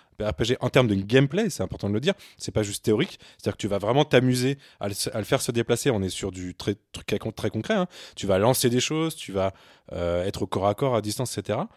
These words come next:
Mais dès que tu le mets en, un peu en, en, en musique avec, euh, avec ce qu'ils ont, euh, ce qu'ils te proposent, bah, c'est là que ça marche plus. Et, euh, et je me dis, le, beaucoup, en jouant, je me suis dit,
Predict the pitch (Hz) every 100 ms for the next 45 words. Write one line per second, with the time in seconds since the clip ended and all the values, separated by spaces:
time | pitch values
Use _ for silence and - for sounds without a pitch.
0 | - - - _ 107 110 107 110 202 -
1 | - 147 123 117 110 110 _ 113 143 180
2 | 151 123 110 107 101 95 95 98 - 131
3 | 113 90 82 82 _ _ - _ _ _
4 | _ _ _ 85 78 78 90 104 120 123
5 | 143 - - 95 98 - 98 92 87 87
6 | 101 98 - - 101 98 101 95 87 -
7 | - - 107 123 170 170 - - - 95
8 | 107 - 92 - 92 _ _ - 98 95
9 | 92 95 98 117 113 110 151 226 - -
10 | - _ _ _ _ - 156 135 - 127
11 | 139 180 135 131 127 151 202 131 - 135
12 | 165